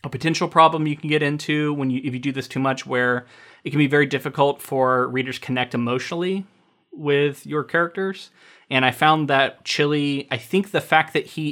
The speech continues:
is so cool all the time and doesn't ever seem to get flustered works because this writing scri-, style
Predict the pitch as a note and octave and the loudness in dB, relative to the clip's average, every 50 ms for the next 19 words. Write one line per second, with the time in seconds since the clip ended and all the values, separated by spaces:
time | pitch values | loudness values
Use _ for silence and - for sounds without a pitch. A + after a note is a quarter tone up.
0 | - - D3 C#3 C#3+ D3 D3 - - - D3+ C#3+ C3+ C3+ - - - F3 D#3+ D#3+ | -2 0 2 2 2 2 -2 -4 0 2 2 2 2 0 -2 -8 -4 -2 -2 0
1 | E3 E3+ F3 E3+ F3 F3+ F3 - - F3+ F3 F3+ F3 E3+ C#3+ C3 B2 C3+ C3 C#3+ | 0 2 2 2 0 0 -2 -2 0 0 2 2 2 0 -2 -2 0 -2 -2 -2
2 | C3+ - C3+ C3 C#3 C3+ - - - D3 C#3 C3 B2+ - C#3 C3+ C#3 C3 B2+ A#2 | -4 -4 -4 -4 -4 -4 -4 -4 -4 -4 -2 -4 -4 -6 -6 -2 0 0 0 0
3 | - - _ - - - C#3 C3 C3 - - F3 E3+ F3 F3+ F3+ _ _ _ - | -2 -4 _ -16 -8 -4 -2 -2 -2 -2 -4 -2 -2 -2 -4 -6 _ _ _ -20
4 | - _ _ _ _ _ _ _ _ - C3+ C3 C#3 C#3 E3+ G3 - - - - | -20 _ _ _ _ _ _ _ _ -14 -6 0 2 4 4 4 2 -2 -12 -10
5 | - - B2+ - - - D3+ D3+ D3 D3 C#3+ C#3 B2+ - - - - _ _ _ | -8 -8 -8 -8 -4 0 2 4 4 4 4 2 0 -4 -8 -12 -14 _ _ _
6 | _ _ _ _ _ _ - B2+ B2+ D3 C#3+ - - C#3+ C#3+ C#3 C#3+ D3 D3+ D3 | _ _ _ _ _ _ -10 -4 0 0 0 0 0 2 4 4 4 4 0 -2
7 | - - D#3 D3+ D3+ D3+ D3+ D#3 D#3+ - - - - - C#3+ D3 D3+ D3+ D#3 D#3+ | 0 2 4 6 6 6 4 2 2 -2 -6 -4 0 4 4 4 4 2 2 0
8 | E3 E3 D#3+ | 0 -2 -4